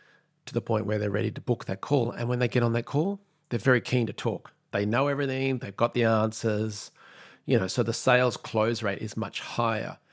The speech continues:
So not only has that marketing been done on automation, happening because someone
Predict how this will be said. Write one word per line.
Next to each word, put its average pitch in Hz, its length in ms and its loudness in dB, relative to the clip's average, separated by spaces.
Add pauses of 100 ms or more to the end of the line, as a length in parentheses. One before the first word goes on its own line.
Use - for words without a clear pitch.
(220)
So - 140 0
not 160 180 6
only 123 300 6
has 110 180 -2
that 107 140 0
marketing 110 400 -2
been 101 220 -2
done 113 200 4
on 107 220 -2
automation, 110 1000 0 (560)
happening 113 540 0 (200)
because 110 440 -2 (220)
someone 110 320 2